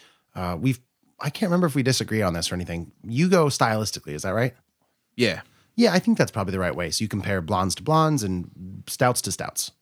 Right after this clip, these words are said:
Speaker 1: Um, I, I think that's probably correct. That's what I should do more often. But my instinct is to be like, you know, com-, this is never gonna stand up to a, to a double I P A, and, and nor should it. I shouldn't compare that. So I'm gonna shift more towards how you think of things. I think that's the right way to do it.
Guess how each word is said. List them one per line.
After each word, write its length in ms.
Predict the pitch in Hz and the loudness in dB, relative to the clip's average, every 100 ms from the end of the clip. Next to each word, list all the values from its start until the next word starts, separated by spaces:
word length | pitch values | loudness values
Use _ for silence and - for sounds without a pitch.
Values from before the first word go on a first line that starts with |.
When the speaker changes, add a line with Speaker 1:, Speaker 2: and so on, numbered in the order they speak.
| - | -4
Speaker 1:
Um, 420 | 104 95 82 71 - 175 | -2 -2 -4 -6 -4 2
I, 160 | 220 208 | 4 4
I 40 | |
think 160 | 226 202 | 2 2
that's 140 | 117 | 2
probably 360 | - 92 101 85 | 0 -4 -4 -4
correct. 380 | 123 135 - - | 0 0 -2 -2
That's 180 | 123 | 0
what 60 | 113 | 2
I 60 | 110 | 0
should 160 | 107 | 0
do 100 | 101 | -2
more 200 | 98 90 | 0 2
often. 220 | 92 - | 0 0
But 120 | 92 95 | -4 -2
my 120 | 92 | -2
instinct 420 | 127 135 - 87 90 | 2 2 2 -4 -6
is 80 | |
to 80 | 87 | -4
be 60 | 90 | -4
like, 140 | 82 - - _ _ _ | -4 -10 -20 _ _ _
you 100 | - | 4
know, 140 | 220 123 | 6 4
com-, 180 | 147 139 | -2 2
this 180 | 180 - | 2 2
is 100 | 107 | 0
never 240 | 196 190 | 2 2
gonna 160 | 117 104 | 2 0
stand 240 | - 110 | 0 0
up 100 | 104 | 0
to 160 | - 104 | 0 0
a, 140 | 87 82 _ _ _ | 0 -4 _ _ _
to 120 | - 90 | -6 -6
a 40 | |
double 400 | 87 - 156 147 | -2 2 4 4
I 120 | 131 | 2
P 180 | 104 120 | 2 2
A, 200 | 90 87 | 2 0
and, 140 | 127 143 | 0 4
and 120 | 160 | 4
nor 160 | 156 135 | 4 2
should 220 | - 80 | 0 -4
it. 60 | 82 | -4
I 60 | |
shouldn't 240 | 92 120 92 | -2 -2 -2
compare 280 | 92 90 | -4 -4
that. 200 | 78 - - | -4 -6 -6
So 260 | 101 92 | -2 -2
I'm 140 | - 147 | 2 4
gonna 180 | 135 | 4
shift 360 | 98 - 110 - | 2 0 -2 -4
more 160 | 101 95 | -6 -4
towards 300 | - 85 - | -6 -6 -6
how 80 | |
you 220 | 85 87 80 | -6 -4 -6
think 200 | 82 78 | -8 -12
of 60 | |
things. 300 | 80 78 - | -10 -12 -10
I 60 | 80 | -8
think 180 | 101 87 | -6 -6
that's 200 | 82 - | -8 -8
the 80 | |
right 160 | 82 78 | -6 -8
way 80 | 73 | -10
to 80 | 78 | -10
do 160 | 87 | -8
it. 120 | 78 | -10